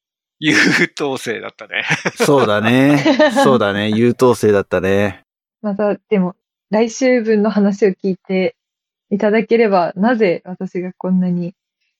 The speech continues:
Speaker 3: こう、優等生に見えたのかっていうところがわかると思うので、ぜひ、
Speaker 1: おー。
Speaker 3: <laughs> お楽しみに。
Speaker 1: 聞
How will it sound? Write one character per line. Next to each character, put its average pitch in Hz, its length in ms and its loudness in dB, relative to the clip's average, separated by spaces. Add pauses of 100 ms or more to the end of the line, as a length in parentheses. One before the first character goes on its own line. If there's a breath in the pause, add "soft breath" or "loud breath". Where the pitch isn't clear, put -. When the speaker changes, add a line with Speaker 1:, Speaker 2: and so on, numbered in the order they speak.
(160)
Speaker 3:
こ 175 140 -2
う、 175 60 0
優 196 260 2
等 202 260 0
生 165 540 -2
に 170 160 2
見 185 200 6
え 180 160 2 (120)
た 190 160 0
の 170 120 -4
か 170 120 -4
っ 165 100 -18
て 226 100 2
い 226 80 6
う - 20 4
と 254 140 4
こ 233 120 2
ろ 269 120 6
が 247 100 2
わ 214 140 2
か 277 140 2
る 240 140 0
と 262 80 2
思 254 280 2
う 240 60 4
の 208 140 -2
で、 180 300 -4
ぜ 254 160 2
ひ、 208 260 0
Speaker 1:
お 185 400 0
ー。 277 640 4
Speaker 3:
<laughs> - 40 -16
お 170 280 4
楽 262 280 0
し 269 240 -2
み 254 100 -2
に。 - 0 -
Speaker 1:
聞 254 40 -2